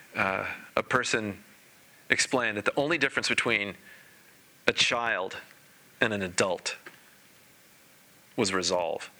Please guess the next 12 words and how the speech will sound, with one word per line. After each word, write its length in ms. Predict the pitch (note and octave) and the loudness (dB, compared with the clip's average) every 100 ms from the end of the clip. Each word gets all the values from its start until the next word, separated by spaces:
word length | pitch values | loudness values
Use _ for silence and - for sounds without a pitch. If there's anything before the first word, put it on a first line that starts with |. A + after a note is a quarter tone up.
| - - - - - - - - - - - - - - | -20 -20 -20 -20 -20 -20 -18 -18 -18 -20 -20 -20 -18 -12
I 40 | - | -2
thought 140 | A#2 | 0
this 160 | - - | 2 0
was 100 | - | 2
fabulous. 560 | G2 F#2 F2+ F#2 - - - - - - - - - - | 0 0 -6 -4 -6 -8 -20 -20 -20 -20 -20 -20 -20 -8
Incredible. 600 | C3 A2+ - - C#3+ G2+ | -2 0 0 0 0 -2
It's 120 | F2+ C3+ | 0 0
an 60 | |
incredible 520 | B2+ - D#3 D#3+ A#2 | 0 0 0 0 0
way 180 | A2 G#2+ | 2 2
of 100 | G2+ | 0
looking 540 | G#2+ A#2 B2 G#2 G2 | 0 0 2 0 0